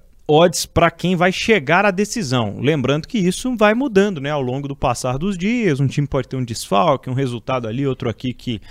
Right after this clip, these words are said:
influencia nisso também. Você se atualiza lá na K T O ponto com. Mas, pra gente ter uma noção de favoritismo antes das semifinais começarem, por exemplo, o Manchester City era amplo favorito em relação ao Real Madrid,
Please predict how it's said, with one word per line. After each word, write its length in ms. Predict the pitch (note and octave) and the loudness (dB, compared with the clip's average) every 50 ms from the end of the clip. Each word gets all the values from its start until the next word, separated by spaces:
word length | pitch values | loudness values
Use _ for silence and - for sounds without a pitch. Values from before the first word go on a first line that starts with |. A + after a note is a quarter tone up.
| - - - - - - | -20 -20 -20 -20 -12 -4
influencia 640 | - C#3+ C3+ - C3+ C#3 C#3 C3 - - C#3 C3+ C3 | -4 -4 -4 0 0 0 2 0 0 0 2 2 2
nisso 220 | B2+ B2+ B2+ - - | 2 2 0 0 0
também. 320 | G#3 A3+ G#3+ F3 F3+ G#3 | 0 2 4 2 2 2
Você 260 | G#3+ G3 - - F#3 | 0 -4 -6 -6 -6
se 100 | - G3 | -6 -6
atualiza 400 | F3+ - F#3+ E3+ D#3+ E3+ E3+ E3+ | -6 -2 -2 -2 -2 -2 -4 -4
lá 120 | D#3 D#3 E3+ | -4 -2 -4
na 100 | E3+ - | -4 -4
K 120 | - F3 | -4 -4
T 140 | - F3+ E3+ | -2 0 0
O 80 | E3 | 0
ponto 300 | E3+ - F#3 F#3 F3 - | 0 0 -2 -2 -2 -4
com. 300 | - - C3+ A#2+ G2+ F2 - - _ _ - - - - - - - | -4 0 2 4 4 2 0 -8 _ _ -20 -20 -20 -20 -20 -8 -2
Mas, 760 | B2+ D3+ F3 G3 A3 A#3+ B3+ B3 - - - - - - - _ _ - | 2 4 6 6 6 4 4 2 -2 -4 -6 -6 -6 -8 -10 _ _ 0
pra 160 | G3+ G3+ F#3 | 4 4 4
gente 220 | D#3 G3+ A3 - | 4 4 0 0
ter 100 | - A3+ | 2 2
uma 140 | A3+ A3 A3+ | 2 4 4
noção 400 | A3+ A3 G3+ - - - G#3+ A#3 | 4 4 2 2 2 2 0 2
de 100 | A3+ B3 | 0 -2
favoritismo 840 | A#3 - B3 A3+ G#3+ A#3 A#3 A3 - - - G3+ G#3+ G#3+ B3 A#3+ G3 | -2 0 0 2 2 2 0 0 -4 -4 -4 -4 -2 0 0 2 2
antes 360 | G3+ C4 D#4 D4 - - - | 2 2 0 -2 -6 -6 -4
das 180 | A3+ G#3+ F#3 | -2 -2 -2
semifinais 540 | - - G3+ G3 F#3 - F3+ D3 D3+ E3 - | -2 -4 -6 -6 -4 -6 -4 -4 -4 -4 -4
começarem, 500 | - F3+ F3 E3+ D3+ - - D#3+ D3+ E3 | -4 -4 -2 -2 -2 -2 -2 -2 -2 -2
por 140 | - - F3 | -2 -2 0
exemplo, 560 | F#3+ F3 B2 A#2+ A2+ G#2+ G2+ - - F2 - - _ _ - - - _ _ _ - _ _ _ | 0 0 0 0 -2 -2 -2 -4 -10 -14 -14 -16 _ _ -20 -20 -20 _ _ _ -20 _ _ _
o 300 | - C3+ B2+ B2+ B2 - - | -2 0 2 2 2 0 0
Manchester 640 | A#2+ B2+ C#3 E3 G#3+ A3 - A3+ - - F#3 C#3+ - | -2 0 2 2 2 2 0 -4 -2 0 0 0 0
City 400 | - - F3+ A3+ - - - A#2 | -2 -2 -2 -2 -2 -2 -2 0
era 240 | G#2+ G#2+ B2+ E3 | 0 2 2 2
amplo 340 | F3+ E3 G3 A3+ A3 - A#3 | 0 0 -2 -4 -4 -6 -8
favorito 520 | - - A3 G#3 G3+ E3 D3 F3 - - F#3 | -6 -4 0 0 2 2 2 0 0 0 -2
em 20 | |
relação 680 | F3+ F#3 F#3 F3+ E3 - - C#3+ C3+ D3+ F3+ - - - | 0 0 0 0 -2 -2 -2 -2 0 0 -2 -4 -6 -4
ao 200 | - E3 E3 F3 | 0 2 2 4
Real 240 | E3+ F#3 F3+ F3 F#3 | 4 4 4 2 2
Madrid, 420 | G3 A3+ A3+ F#3+ D3+ C#3+ C#3+ C3 | 2 -2 -2 0 2 2 2 2